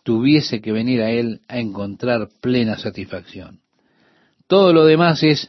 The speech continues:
sustituto que lo aleja de venir a Dios. Todo lo que hacen es prolongar su viaje al encuentro con Dios. Por tanto, Dios odia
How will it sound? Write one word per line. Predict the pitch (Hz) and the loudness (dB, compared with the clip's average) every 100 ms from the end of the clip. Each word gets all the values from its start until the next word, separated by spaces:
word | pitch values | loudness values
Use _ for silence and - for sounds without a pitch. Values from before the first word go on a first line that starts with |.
| _ | _
sustituto | - - - 127 117 156 107 90 - _ _ _ _ _ | -6 -4 -2 -2 2 2 2 -8 -8 _ _ _ _ _
que | - 131 | 0 2
lo | 117 | 4
aleja | 113 139 170 - 151 151 _ _ _ _ - | 4 2 0 -2 -4 -6 _ _ _ _ -14
de | 101 110 | -6 -2
venir | 104 104 110 | -2 -2 -4
a | 95 | -4
Dios. | 92 82 - - _ _ _ _ _ _ _ _ _ _ _ _ _ - | -8 -14 -20 -20 _ _ _ _ _ _ _ _ _ _ _ _ _ 0
Todo | 147 | 4
lo | 151 | 4
que | 135 | 2
hacen | 160 156 | 0 0
es | 151 | -2
prolongar | 147 135 131 135 147 135 | -2 0 0 2 0 0
su | - 139 | 0 2
viaje | 160 143 - - 90 _ _ _ _ _ _ _ _ _ _ _ _ _ _ _ - | 4 2 -2 -18 -20 _ _ _ _ _ _ _ _ _ _ _ _ _ _ _ -4
al | 117 | -2
encuentro | 110 123 117 107 | -2 -2 -2 -2
con | 98 98 | -6 -8
Dios. | 95 | -10
Por | - 113 | -8 -6
tanto, | 113 135 139 135 | 0 0 2 2
Dios | 123 135 - - | 2 0 -2 0
odia | 151 117 101 98 95 | 2 2 -2 -4 -6